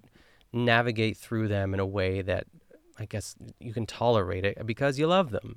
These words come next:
And it's, it's just that simple. And, uh, the line of, like, "And when you find someone, you're gonna spend the rest of your life with them."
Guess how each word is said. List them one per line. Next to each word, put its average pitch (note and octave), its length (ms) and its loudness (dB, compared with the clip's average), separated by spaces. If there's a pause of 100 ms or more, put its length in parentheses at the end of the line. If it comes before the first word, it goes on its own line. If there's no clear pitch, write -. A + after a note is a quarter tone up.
(120)
And A#2+ 460 -4
it's, - 440 -6
it's - 260 -6
just - 240 -6
that A2+ 180 4
simple. G#2+ 420 0
And, G#2 100 2
uh, A2 100 4
the A2 180 2
line A2 300 4
of, G2+ 120 -4
like, G2+ 320 0 (460)
"And - 160 -4
when A2 100 2
you G#2 80 -2
find E3 320 4
someone, A#2 300 0
you're G#2+ 80 -2
gonna A2+ 140 0
spend A2+ 200 -2
the G#2+ 60 0
rest C#3+ 280 0
of G#2+ 60 -10
your G#2+ 120 -2
life D#3+ 300 0
with - 140 -8
them." G2 380 0